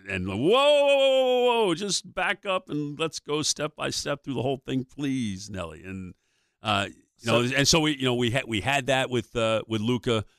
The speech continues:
Speaker 1: not quite as, uh, convoluted as, as that night in ninety-eight, but, uh, but certainly no less dramatic, no less exciting. He certainly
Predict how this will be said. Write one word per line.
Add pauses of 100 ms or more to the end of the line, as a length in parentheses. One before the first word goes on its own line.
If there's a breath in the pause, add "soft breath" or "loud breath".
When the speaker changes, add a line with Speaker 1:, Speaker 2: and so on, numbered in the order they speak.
(160)
Speaker 1:
not
quite
as,
uh, (120)
convoluted
as,
as
that
night
in
ninety-eight,
but, (400 soft breath)
uh,
but
certainly
no
less
dramatic,
no
less
exciting.
He
certainly